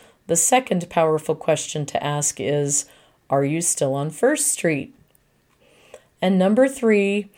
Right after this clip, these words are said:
you might imagine that instead of asking if their phone number is still the same, a highly performing front office person will ask,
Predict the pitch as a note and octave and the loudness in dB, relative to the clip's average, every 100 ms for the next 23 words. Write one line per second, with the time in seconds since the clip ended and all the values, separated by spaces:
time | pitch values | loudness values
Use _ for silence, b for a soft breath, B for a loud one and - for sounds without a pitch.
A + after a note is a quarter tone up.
0 | b b - E3+ E3+ F#3 A3 G3+ F#3 F3 | b b -4 2 4 4 4 4 4 2
1 | F#3+ F3 D#3+ D3 D3 - F3 F3+ G#3 G#3 | 0 2 0 0 -2 0 2 2 2 0
2 | A#3 - E3+ D#3 D3 D3 - B3+ D#4+ B3 | 0 -2 -2 -2 -2 -4 0 0 4 2
3 | F3 D#3+ D3+ D3 - D#3 D3+ - D#3 D3 | 4 6 4 2 2 2 2 0 0 -2
4 | D3+ E3+ B B B B B E3+ G#3 G#3+ | -4 -8 B B B B B -2 2 4
5 | A3+ A3+ A3+ - F3 E3+ E3+ F3+ E3+ E3 | 2 0 -2 0 0 -2 0 0 2 -2
6 | - - - D3+ - E3+ F#3 - C#3+ C3+ | -4 -2 0 0 -2 0 0 0 -2 -2
7 | C#3+ - | -2 -6